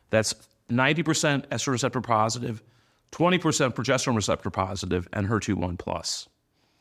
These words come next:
She's had no prior systemic anti-cancer therapy,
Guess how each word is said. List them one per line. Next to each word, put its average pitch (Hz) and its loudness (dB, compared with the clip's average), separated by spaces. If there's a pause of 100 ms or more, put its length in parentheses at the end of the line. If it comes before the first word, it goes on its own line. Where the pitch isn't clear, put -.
(260)
She's 131 -2
had 127 2
no 147 2
prior 147 2
systemic 120 -2
anti-cancer 120 0
therapy, 98 -2